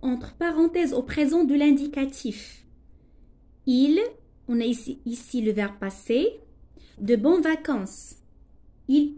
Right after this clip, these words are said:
passe. De bonnes vacances, يعني يقضون عطلة سعيدة. عطلة جميلة. Il passe, c'est le verbe passer au présent, donc je passe, tu passes, il passe, elle passe, nous passons, vous passez, il passe, elle passe.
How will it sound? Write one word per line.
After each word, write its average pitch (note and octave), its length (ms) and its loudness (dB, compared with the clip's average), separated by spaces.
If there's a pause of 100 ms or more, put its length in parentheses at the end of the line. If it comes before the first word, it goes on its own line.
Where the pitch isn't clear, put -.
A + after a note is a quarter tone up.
passe. - 800 -8 (480)
De A3 140 2
bonnes C#4 220 2
vacances, C4+ 380 -2
يعني A#3+ 220 0
يقضون C#4 560 2
عطلة C4+ 840 -2 (280)
سعيدة. C#4+ 600 -2 (840)
عطلة D4 480 -2
جميلة. B3+ 500 2 (1200)
Il D#4 280 8
passe, F#3 440 -2
c'est A3 100 -2
le A3 60 2
verbe A3+ 220 -2
passer - 260 -2
au A3 80 -2
présent, A3 460 -2
donc B3+ 400 0
je B3+ 140 0
passe, A3+ 320 -4
tu A#3+ 140 -4
passes, A3 360 -6
il A#3 180 -4
passe, G#3 260 -6
elle G#3 180 -6
passe, G3 220 -8
nous G3 120 -2
passons, D4 480 2
vous A#3+ 120 0
passez, C4 560 -2 (320)
il C4 220 2
passe, A#3+ 360 -2
elle C4+ 260 0
passe. F#3+ 320 -6